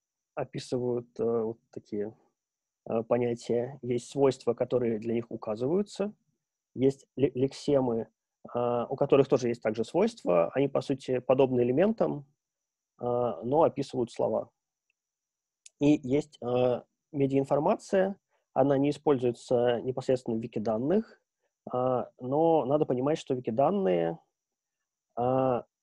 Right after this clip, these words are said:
а, работают, а, на движке, который называется Wikibase. А, он может использоваться не только для Викиданных, но и для других проектов, проектов. В частности, он используется на Викискладе. И на Викискладе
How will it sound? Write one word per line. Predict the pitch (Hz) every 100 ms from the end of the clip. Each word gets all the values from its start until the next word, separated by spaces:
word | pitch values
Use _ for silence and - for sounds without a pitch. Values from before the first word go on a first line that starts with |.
| _ _ _ _ -
а, | 127 120
работают, | 131 147 196 156 - -
а, | 127 123 -
на | 123 139 147
движке, | 117 123 131 - 147 175 240 - _ _
который | - 135 131
называется | 127 131 127 123
Wikibase. | 127 113 107 117 220 - - _ _ _ _ _ -
А, | - 120
он | - 170
может | 165 175
использоваться | 131 - 165 147 127 113
не | 127 147
только | 131 131
для | 107
Викиданных, | 107 - 117 160 220 165
но | 143
и | 143
для | 127
других | 117 127 -
проектов, | 117 107 - - _ _ _ _ _
проектов. | - 113 - - -
В | -
частности, | - 175 175 -
он | 143
используется | 139 143 135 135 -
на | 123
Викискладе. | 123 117 - 107 104 139 220 _ _ _ _ _ _ -
И | 127 131
на | 135
Викискладе | 135 143 - 143 196 196 196 185